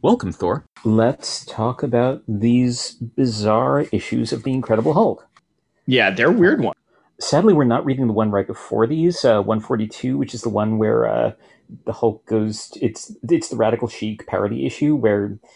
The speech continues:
Speaker 1: he goes to a party sponsored by New York socialites to raise funds for the Hulk and meets, uh, he meets Tom Wolfe, which is not Tom Wolfe's first appearance in a Marvel comic because he had, uh,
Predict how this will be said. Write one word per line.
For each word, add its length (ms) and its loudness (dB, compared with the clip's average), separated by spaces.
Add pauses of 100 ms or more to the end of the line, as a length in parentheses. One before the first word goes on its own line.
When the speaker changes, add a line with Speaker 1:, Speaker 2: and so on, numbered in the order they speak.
(120)
Speaker 1:
he 100 -8
goes 280 2
to 100 -8
a 60 -4
party 340 -2
sponsored 400 -4
by 140 0
New 100 -4
York 220 0
socialites 640 -4
to 240 -6 (120)
raise 340 0
funds 300 -4
for 60 -14
the 80 -8
Hulk 340 -2 (300)
and 160 0
meets, 380 -2 (180)
uh, 220 2
he 120 0
meets 280 0
Tom 200 0
Wolfe, 280 0 (240)
which 200 0
is 140 -2
not 460 2
Tom 180 -2
Wolfe's 220 -2
first 360 -4
appearance 500 -4
in 120 -4
a 40 0
Marvel 220 0
comic 380 -8
because 280 -4
he 180 -2
had, 160 0
uh, 260 2